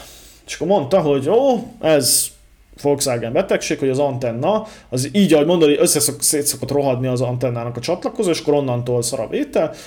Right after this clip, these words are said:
cseréljünk antennát.” Jó. Vettem, talán még, nem tudom hol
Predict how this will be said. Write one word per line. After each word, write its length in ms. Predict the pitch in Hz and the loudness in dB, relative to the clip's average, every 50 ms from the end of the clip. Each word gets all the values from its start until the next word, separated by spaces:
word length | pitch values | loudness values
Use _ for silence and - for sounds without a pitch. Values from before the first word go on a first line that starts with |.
| - - - | -20 -20 -8
cseréljünk 600 | - - 185 156 131 120 123 135 165 156 131 - - | -2 0 2 2 2 2 2 2 2 2 -2 -6 -6
antennát.” 760 | - - 117 113 104 110 107 107 104 101 101 101 - - - - - - - - _ - - - _ - _ - 190 - - - _ - | -6 -4 -4 -4 -6 -6 -8 -8 -8 -10 -12 -12 -12 -14 -16 -16 -18 -20 -20 -20 _ -20 -20 -20 _ -20 _ -20 -20 -20 -20 -20 _ -16
Jó. 280 | - - 55 53 53 - - - - - - - - - - - - - - | -14 -12 -10 -10 -12 -14 -16 -20 -20 -20 -20 -20 -20 -20 -20 -20 -20 -20 -8
Vettem, 720 | - - 175 - - - - - 127 131 143 175 202 185 135 - - - - | 0 2 2 2 2 -2 -4 -4 -2 -2 0 -2 -2 -4 -6 -12 -16 -18 -12
talán 300 | - - 127 127 127 127 | -6 -4 -2 -2 -2 -2
még, 360 | 123 123 123 123 117 117 - - - - - - - - _ _ _ - - _ _ _ _ - _ _ _ _ - - - - | -2 -2 -2 -2 -4 -6 -10 -14 -18 -20 -20 -20 -20 -20 _ _ _ -20 -20 _ _ _ _ -20 _ _ _ _ -20 -18 -12 -10
nem 180 | 113 120 120 120 | -10 -10 -10 -10
tudom 220 | - 117 113 107 | -12 -12 -12 -12
hol 320 | 107 113 127 139 156 165 | -8 -8 -6 -6 -6 -8